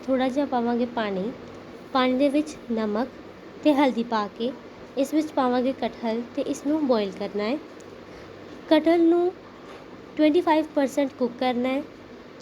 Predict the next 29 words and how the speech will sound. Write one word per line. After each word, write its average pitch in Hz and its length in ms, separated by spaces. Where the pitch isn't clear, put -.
ਇਸ 277 120
ਤੋਂ 349 140
ਬਾਅਦ 302 360
ਇਸ 285 180
ਨੂੰ 302 140
ਇੱਕ 262 260
ਛਾਨਣੀ 240 340
ਵਿੱਚ 254 200
ਕੱਢ 208 240
ਲਵਾਂਗੇ। 208 540
ਹੁਣ 285 140
ਇਸ 269 80
ਦੇ 277 160
ਤੜਕੇ 240 340
ਦੀ 208 80
ਤਿਆਰੀ 202 360
ਕਰਦੇ 175 260
ਹਾਂ। 175 80
ਤੜਕੇ 320 320
ਦੇ 339 120
ਲਈ 294 300
ਅਸੀਂ 302 260
ਇਹਦੇ 277 200
ਵਿੱਚ 285 320
ਪਾਵਾਂਗੇ 240 600
ਪਿਆਜ਼, 226 360
ਟਮਾਟਰ, 214 580
ਲਸਣ, 240 460
ਅਦਰਕ। 220 360